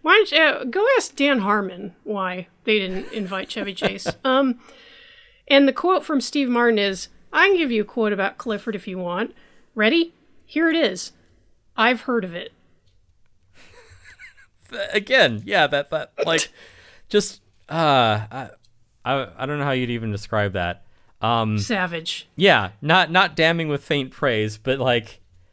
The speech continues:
Speaker 2: um, condescending, I suppose.
Speaker 1: Yeah, that sure was a movie.
Speaker 2: Yeah, and that's, that's Steve Martin being like, "You are nowhere near, like, you, you are not even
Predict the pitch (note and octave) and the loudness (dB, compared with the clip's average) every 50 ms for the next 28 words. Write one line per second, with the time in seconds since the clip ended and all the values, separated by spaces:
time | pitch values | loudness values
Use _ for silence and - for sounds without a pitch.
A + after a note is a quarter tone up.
0 | _ _ _ _ _ _ _ _ _ _ _ _ _ _ _ _ _ - C#3+ C#3 | _ _ _ _ _ _ _ _ _ _ _ _ _ _ _ _ _ -6 -2 0
1 | C3+ B2 A#2+ A#2 A2 G#2 G2 F#2+ F#2 F2+ F2 - - - - - D3 E3 E3 E3 | 0 2 2 0 0 -2 -2 -4 -6 -8 -10 -12 -16 -10 -4 -2 -2 -2 -2 -4
2 | - - D3 E3 F#3 G#3+ A3+ A3+ A#3+ A#3+ A3 G3+ - G3+ G3+ - A3 - - A#3 | -4 -4 -4 -2 -2 -2 -4 -4 -4 -6 -8 -8 -10 -10 -10 -10 -8 -6 -4 -2
3 | A#3+ A#3 C4 B3 A3+ - - A3+ A3+ B3 C#4+ D#4 D#4 C#4+ C#4 D#4+ - - - - | -2 -2 -4 -6 -8 -8 -4 -2 -2 0 0 0 2 0 0 0 -2 -4 -4 -2
4 | B3 A3 A#3 A#3+ B3 C4 C4 B3 D4+ D4+ C#4+ E4+ F4+ F4 B3+ A3 A#3 B3 A#3 - | -2 0 0 0 0 -2 -2 -2 0 0 2 2 2 0 0 0 -2 -2 -4 -6
5 | _ _ _ - C#3+ F3 D#3+ B2+ G#2 F#2 G#2 - - - C#4+ F4+ E4+ E4+ E4 - | _ _ _ 2 4 4 6 4 4 0 -4 -4 -4 -4 -2 0 0 -2 -2 -2
6 | - - - - D#3+ A3+ - - - - B3 A#3+ A#3+ G3 G#3 A#3+ C4+ B3 - C3+ | -6 -4 0 2 2 2 2 -2 -6 -8 -8 -8 -6 -2 0 0 2 2 0 -2
7 | G#2+ G2+ G2 G#2 D#3 D#3+ E3+ F3 F3 E3+ - - G#3+ A#3+ B3 A3+ G3+ F3 D#3+ D#3+ | -4 -6 -4 -2 -2 -2 -2 -2 -2 -4 -4 -6 -6 -4 -2 -2 -2 0 2 2
8 | D#3+ D#3+ D#3 D3 C#3 B2 A#2 A#2 A#2 A#2 A2+ G#2+ G2 F2+ F#2+ G#2+ - - B2 A#2+ | 2 2 2 2 0 0 -2 -4 -2 -2 -2 0 -2 -2 -4 -8 -10 -6 -6 -6
9 | A2+ - D3+ D#3 D#3+ D3+ D3+ - - - - E3 E3+ F#3 F3+ D#3+ D3 C#3 C3+ C3 | -6 -4 -6 -6 -6 -6 -6 -8 -12 -14 -12 -6 -4 -4 -2 -2 -2 -2 -2 0
10 | C3 B2+ A#2 A#2+ A2+ G#2 G2+ | -2 -2 -2 -4 -4 -6 -6